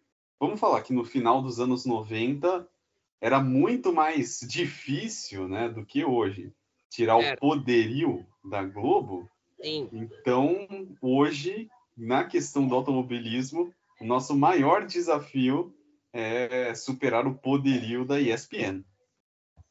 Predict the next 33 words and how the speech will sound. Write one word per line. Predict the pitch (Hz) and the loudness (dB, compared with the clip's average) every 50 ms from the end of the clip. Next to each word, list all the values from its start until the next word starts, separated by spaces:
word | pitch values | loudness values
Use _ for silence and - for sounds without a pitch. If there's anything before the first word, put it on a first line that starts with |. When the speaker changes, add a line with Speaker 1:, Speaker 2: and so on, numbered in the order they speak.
| _ _ _ _ _ _ - | _ _ _ _ _ _ -10
Speaker 2:
Não, | - 453 466 - - - - | -4 -2 -2 -2 -2 -6 -10
e | - 285 285 285 277 - 508 233 - - | -14 -12 -10 -8 -8 -6 -4 -2 -2 0
eu | - 285 | 0 2
acho | 294 302 - - | 0 0 -2 -4
que | - 339 | -10 -14
tá | - - 302 277 | -10 -6 -6 -6
acontecendo | - - 254 - 254 247 - - 240 233 | -4 -4 -4 -4 -4 2 4 4 6 6
também | 226 214 214 220 233 | 6 10 10 10 10
porque | - 247 - 247 | 8 6 4 4
é | |
o | 233 | 4
seguinte, | - - 247 190 180 185 180 180 165 - - 107 - - - _ - - - - - - - - | 4 2 -4 -2 2 4 4 4 4 0 -4 -8 -10 -12 -18 _ -20 -20 -20 -20 -20 -20 0 4
ah, | 180 175 180 175 - - | 6 6 6 6 4 0
a | - 202 233 254 | 2 4 6 6
E | 262 | 6
S | 269 269 - - | 6 4 2 -2
P | - - 202 185 | -6 2 4 6
N | 196 190 170 156 | 6 6 6 4
tem | - - 180 185 | 2 4 4 4
caras | 190 - - 151 147 131 113 - | 4 4 4 4 6 4 2 -2
bons? | - - 160 139 - - - - - _ | 0 0 0 0 0 -2 -10 -20 -10 _
Tem. | 202 170 117 - - - - - _ _ _ _ | 0 0 0 -2 -6 -20 -20 -20 _ _ _ _
Eu | - 247 269 427 | 0 2 2 2
assisto? | 294 - - - 180 131 - - - - | -2 -6 -8 -8 -10 -10 -10 -12 -14 -6
Assisto. | - 147 151 - - - 110 92 - - - - - - - - - - - - | -6 -6 -4 -6 -10 -16 -16 -16 -16 -20 -20 -20 -20 -20 -20 -20 -20 -20 -20 -16
Só | - - - - 392 415 427 | -12 -12 -4 2 2 2 2
que | - - - - 220 151 104 - - - _ - - _ - | 2 -2 -10 -8 -6 -6 -6 -8 -12 -20 _ -20 -20 _ -4
você | 202 214 - 339 | -4 -2 -2 -4
tem | - - - 339 320 | -4 0 0 0 0
trocentos | - - - 523 494 - - - 330 370 - - - | 0 0 0 0 0 -2 0 2 2 2 2 0 -2
canais, | - - 233 190 156 131 123 120 120 127 131 - - - - - _ | 0 2 2 4 4 4 2 2 2 0 -2 -6 -12 -18 -20 -20 _
você | - - 202 | -8 -6 -6
tem | - - 254 240 220 | -4 -4 -6 -6 -6